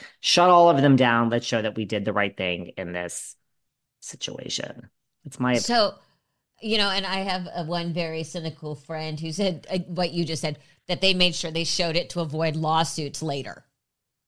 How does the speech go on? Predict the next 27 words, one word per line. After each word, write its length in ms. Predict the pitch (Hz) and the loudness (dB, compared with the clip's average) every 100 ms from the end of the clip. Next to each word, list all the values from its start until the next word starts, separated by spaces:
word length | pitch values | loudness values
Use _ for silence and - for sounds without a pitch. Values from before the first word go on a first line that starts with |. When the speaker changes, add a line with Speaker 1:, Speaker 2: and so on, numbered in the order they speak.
| _ _ _ | _ _ _
Speaker 1:
My 200 | 127 131 | 4 6
mind 240 | 151 147 | 6 6
Speaker 2:
But 60 | 135 | 8
Speaker 1:
always 200 | 131 131 | 6 6
goes 260 | 139 127 123 | 6 4 4
to 120 | 120 | 0
a 40 | |
lawsuit. 640 | 107 104 101 - 90 87 - | 2 2 0 -4 -6 -6 -2
I, 340 | 101 101 104 - | 0 0 -2 -2
I, 80 | |
I 40 | 104 | -2
can't 260 | - 104 | -2 -6
help 280 | 92 90 87 | -2 -2 -2
it. 280 | 87 87 - - _ _ _ _ 175 | -4 -4 -6 -12 _ _ _ _ _
Speaker 2:
You 100 | 185 | -4
know, 180 | 175 160 | -2 -2
those, 340 | 160 175 175 - | -2 -2 -4 -6
those 220 | 185 175 | -6 -6
top 300 | 175 180 170 | -4 -4 -4
executives 880 | 165 165 160 151 170 151 143 139 - - | -6 -4 -4 -4 -4 -2 -4 -6 -14 -10
at 400 | 170 160 160 156 | -2 0 0 -6
Bravo 460 | 175 170 170 156 160 | -2 4 4 4 0
this 280 | 147 151 - | 0 -4 -2
year 420 | 151 143 143 135 _ _ _ _ _ | -4 -4 -6 -12 _ _ _ _ _
thought 540 | - - 214 226 247 - | -8 4 6 8 6 4
they 180 | 226 | 2
were, 500 | 214 214 202 196 180 | 4 2 2 0 -4